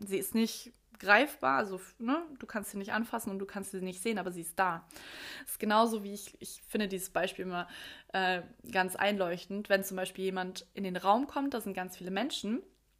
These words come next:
und diese Person kommt in den Raum und zum einen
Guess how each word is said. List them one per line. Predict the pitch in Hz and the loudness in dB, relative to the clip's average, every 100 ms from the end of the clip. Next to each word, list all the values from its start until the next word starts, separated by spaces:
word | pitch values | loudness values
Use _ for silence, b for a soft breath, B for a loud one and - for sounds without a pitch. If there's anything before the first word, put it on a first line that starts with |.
| _ _ - | _ _ -2
und | 226 | 0
diese | 208 | 0
Person | 202 196 220 262 | -2 0 0 0
kommt | 226 208 | -4 -4
in | 196 | -4
den | 185 | -4
Raum | 185 190 180 190 254 B B B B _ | 2 4 6 2 -2 B B B B _
und | 208 208 202 202 196 - - _ _ _ _ | 8 8 8 4 -2 -8 -12 _ _ _ _
zum | - 240 - | 2 2 8
einen | 196 220 254 285 294 | 8 8 4 2 0